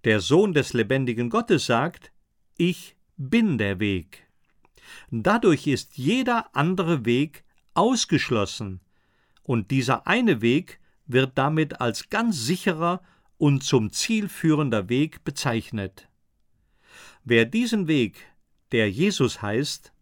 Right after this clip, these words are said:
wer diesen Weg geht, der kommt zum Ziel. Der kommt ganz sicher in die ewige Heimat, in das Vaterhaus, in den Himmel.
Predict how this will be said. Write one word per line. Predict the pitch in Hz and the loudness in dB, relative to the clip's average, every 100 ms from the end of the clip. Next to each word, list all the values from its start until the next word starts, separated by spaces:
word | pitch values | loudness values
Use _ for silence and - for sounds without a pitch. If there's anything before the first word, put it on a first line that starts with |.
| _ | _
wer | 117 113 | -2 0
diesen | 208 247 226 | 0 0 0
Weg | 175 185 165 | 2 0 2
geht, | 156 175 208 - _ - - _ - | 2 2 0 -8 _ -20 -20 _ -8
der | 113 185 196 | 0 2 0
kommt | - 151 156 165 | -2 -2 -2 -4
zum | - 180 170 | -2 -2 -2
Ziel. | - - 98 82 87 82 _ _ _ _ _ _ _ | -4 -2 -2 -4 -10 -16 _ _ _ _ _ _ _
Der | 117 | 0
kommt | 110 131 113 | 0 -2 -2
ganz | 156 214 147 | 0 0 0
sicher | 160 - 165 | -2 0 -2
in | 127 | -2
die | 123 135 | -4 -4
ewige | 208 233 220 196 131 | -4 -2 -2 -2 0
Heimat, | 143 135 101 - - - - | 0 0 -2 -4 -14 -20 -8
in | 131 113 | -2 0
das | 110 - | 0 -4
Vaterhaus, | - 160 180 185 160 135 147 143 - | -2 0 0 0 0 0 -2 -4 -6
in | 180 190 208 | -2 -2 -2
den | 196 190 185 | 0 0 0
Himmel. | 143 113 95 90 98 | -2 -2 -4 -6 -12